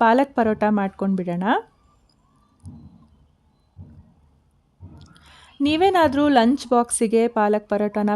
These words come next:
ಪ್ಯಾಕ್ ಮಾಡಬೇಕು ಅಂತ ಯೋಚನೆ ಮಾಡ್ತಾ ಇದ್ರೆ, ಚಪಾತಿ ಲಟ್ಟಿಸ್ಕೊಳ್ಳೋವಾಗ ಹೀಗೆ ಮಾಡಿ, ಸ್ವಲ್ಪ ತುಪ್ಪ ಹಾಕಿ ಈ ಥರ ಮಡಿಸ್ಬಿಟ್ಟು ಲಟ್ಟಿಸ್ಕೊಳ್ಳಿ. ಎಷ್ಟು ಹೊತ್ತಿಟ್ರೂ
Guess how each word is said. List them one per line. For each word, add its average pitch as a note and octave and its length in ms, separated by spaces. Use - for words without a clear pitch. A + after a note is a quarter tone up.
ಪ್ಯಾಕ್ G#3 200
ಮಾಡಬೇಕು G3 420
ಅಂತ F#3+ 160
ಯೋಚನೆ G3 340
ಮಾಡ್ತಾ F3+ 380
ಇದ್ರೆ, F3 200
ಚಪಾತಿ D4 480
ಲಟ್ಟಿಸ್ಕೊಳ್ಳೋವಾಗ G#3 800
ಹೀಗೆ A3 320
ಮಾಡಿ, F#3 240
ಸ್ವಲ್ಪ B3+ 260
ತುಪ್ಪ A#3+ 220
ಹಾಕಿ G3+ 360
ಈ - 100
ಥರ A3+ 100
ಮಡಿಸ್ಬಿಟ್ಟು G#3 640
ಲಟ್ಟಿಸ್ಕೊಳ್ಳಿ. G#3+ 600
ಎಷ್ಟು - 240
ಹೊತ್ತಿಟ್ರೂ B3 600